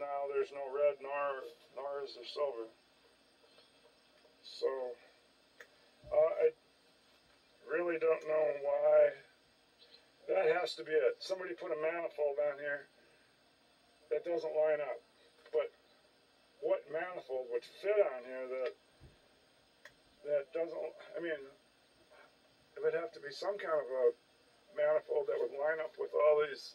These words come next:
uh, spots in the head. So how could it not line up with the governor? Or,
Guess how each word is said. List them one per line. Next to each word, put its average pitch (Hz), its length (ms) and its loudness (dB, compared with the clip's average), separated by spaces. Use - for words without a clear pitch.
uh, 135 120 0
spots 156 420 2
in 127 80 -12
the 120 160 0
head. 190 320 4
So - 240 -6
how 165 160 -4
could 165 160 -8
it - 100 -12
not 156 300 -2
line 160 240 0
up 165 240 -8
with - 240 -6
the 135 240 -6
governor? 139 560 -6
Or, 151 400 6